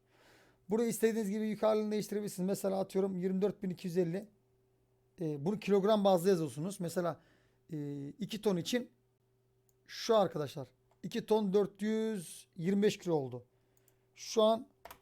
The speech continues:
yirmi dört ton iki yüz elli kilogram. Şu an iki yüz kırk iki ton beş yüz kilo. Bu şekilde ayarlayabilirsiniz kilonuzu arkadaşlar. Ee, şunu ben tekrar düşüreyim de bu ağır olmasın. Şöyle hatta iki ton,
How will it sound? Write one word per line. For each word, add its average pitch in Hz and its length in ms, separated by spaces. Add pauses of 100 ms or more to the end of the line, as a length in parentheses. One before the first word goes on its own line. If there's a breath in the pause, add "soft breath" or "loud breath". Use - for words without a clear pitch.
(320)
yirmi 202 280
dört 220 200
ton 208 140
iki - 180
yüz 175 80
elli 196 140
kilogram. 190 420 (300 soft breath)
Şu - 200
an 220 180
iki - 180
yüz - 180
kırk 202 220
iki 190 140
ton 220 240
beş 190 200
yüz - 100
kilo. 135 260 (220)
Bu 214 80
şekilde 190 520 (200)
ayarlayabilirsiniz 180 680
kilonuzu 151 360
arkadaşlar. 147 500 (680 soft breath)
Ee, 151 420
şunu 160 240
ben 160 80
tekrar 156 260
düşüreyim 180 300
de 147 100
bu 147 180
ağır 151 260 (160)
olmasın. 147 360
Şöyle - 240
hatta - 200
iki - 220
ton, 185 120